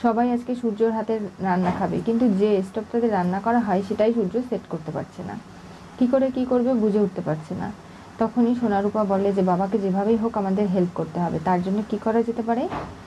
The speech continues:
সেই জন্যই দীপার চোখ বাঁধে, বলে, "আমরা কানামাছি খেলবো।" দীপাকে চোখ বেঁধে রেখে নানাভাবে সূর্যকে হেল্প করার চেষ্টা করে বৌদি, কিন্তু সূর্য বলে, "না, এরকম করে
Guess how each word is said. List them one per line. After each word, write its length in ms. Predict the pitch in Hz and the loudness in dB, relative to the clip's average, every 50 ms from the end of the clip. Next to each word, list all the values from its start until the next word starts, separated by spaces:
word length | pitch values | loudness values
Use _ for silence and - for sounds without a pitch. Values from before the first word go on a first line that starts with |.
| - - - - - - - | -20 -20 -20 -20 -20 -2 0
সেই 180 | 254 262 233 | 2 2 4
জন্যই 380 | 240 254 254 254 240 220 226 269 262 - - - - 202 190 190 - - - 202 | 2 2 2 2 2 2 0 -2 -4 -10 -14 -6 -2 -2 -2 -2 -4 -6 -4 0
দীপার 300 | 190 208 - 202 196 208 208 | 0 0 2 2 0 0 0
চোখ 180 | - 220 196 185 180 | 0 0 0 2 2
বাঁধে, 300 | 185 165 160 - 175 175 - 196 - - - - - - - - | 0 0 0 0 -2 -4 -4 -6 -10 -14 -20 -20 -20 -14 -4 0
বলে, 160 | 226 226 240 | 4 4 4
"আমরা 160 | 233 240 262 | 4 2 0
কানামাছি 480 | 254 240 214 196 196 196 208 202 - 214 | 0 0 0 0 0 0 -2 -2 -4 -6
খেলবো।" 400 | - 220 185 170 160 165 175 175 | -2 0 0 0 0 0 0 0
দীপাকে 340 | 180 180 185 185 190 190 190 190 | 0 0 0 -2 -2 -2 -2 0
চোখ 140 | 185 185 175 170 - - - - - - 190 | 2 2 2 0 -4 -8 -14 -18 -10 -2 0
বেঁধে 240 | 196 190 185 196 196 | 2 4 4 4 4
রেখে 500 | 185 175 175 180 180 - 240 208 170 170 180 - - - - - - 220 | 4 4 4 2 2 2 0 2 2 -2 -6 -10 -16 -20 -20 -12 -4 -2
নানাভাবে 440 | 214 214 233 233 233 233 240 247 262 | 0 2 4 4 4 4 2 2 0
সূর্যকে 400 | 254 240 220 196 214 214 240 233 | 0 -2 0 0 0 0 0 2
হেল্প 220 | 220 208 196 196 - | 2 2 0 0 0
করার 180 | 220 214 214 214 - | 0 0 0 -2 -4
চেষ্টা 240 | 214 196 - 202 | -6 -2 -2 0
করে 180 | 190 202 190 185 | 0 2 2 2
বৌদি, 360 | 175 175 170 170 165 175 170 175 | 2 2 2 0 0 -2 -2 -2
কিন্তু 180 | 208 202 226 220 | -2 -2 -2 0
সূর্য 260 | - 233 202 202 226 | 2 0 2 2 0
বলে, 240 | 214 220 214 208 196 | 0 0 0 0 0
"না, 220 | 180 175 160 165 | 0 0 0 0
এরকম 380 | 180 185 190 190 196 214 220 214 | 0 0 0 0 0 -2 -2 0
করে 200 | 220 220 226 | 2 2 0